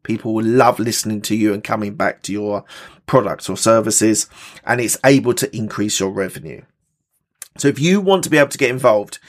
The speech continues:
you can sign up quickly, registered with a, with an account manager. There's an onboarding call where we target the podcasts that you want to be on, the type that you want, whether it's entrepreneurship, business,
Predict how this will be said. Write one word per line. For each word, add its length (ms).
you 100
can 180
sign 420
up 200
quickly, 600
registered 600
with 240
a, 240
with 160
an 80
account 400
manager. 560
There's 200
an 40
onboarding 720
call 260
where 200
we 100
target 720
the 80
podcasts 1000
that 100
you 300
want 260
to 60
be 120
on, 180
the 80
type 480
that 100
you 100
want, 220
whether 180
it's 140
entrepreneurship, 920
business, 560